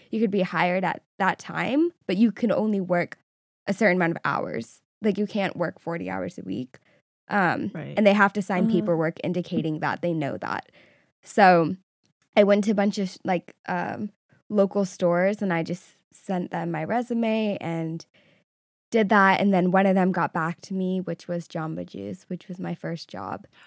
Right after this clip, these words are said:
Speaker 2: Oh.
Speaker 1: Yeah. And I felt so fortunate because
Speaker 2: Jamba Juice.
Speaker 1: she called me and she was like, "Hey, like, thanks for sending in your resume. We can't hire you right now 'cause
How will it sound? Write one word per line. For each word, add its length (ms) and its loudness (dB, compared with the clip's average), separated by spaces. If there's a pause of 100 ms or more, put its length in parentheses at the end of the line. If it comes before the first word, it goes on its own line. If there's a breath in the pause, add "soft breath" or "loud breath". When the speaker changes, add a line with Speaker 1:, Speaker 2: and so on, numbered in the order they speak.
(260 soft breath)
Speaker 2:
Oh. 760 -8
Speaker 1:
Yeah. 500 -2 (100)
And 140 2
I 80 4
felt 240 4
so 140 4
fortunate 520 0
because 480 0 (200)
Speaker 2:
Jamba 160 -20
Juice. 200 -20
Speaker 1:
she 220 -2
called 380 0
me 180 -2
and 120 -2
she 100 -6
was 100 -6
like, 140 -8
"Hey, 480 0
like, 160 -8
thanks 260 -6
for 100 -8
sending 340 -4
in 60 -2
your 120 -2
resume. 600 -6 (360)
We 100 -2
can't 280 0
hire 240 0
you 280 -2
right 240 -6
now 340 -4
'cause 360 -8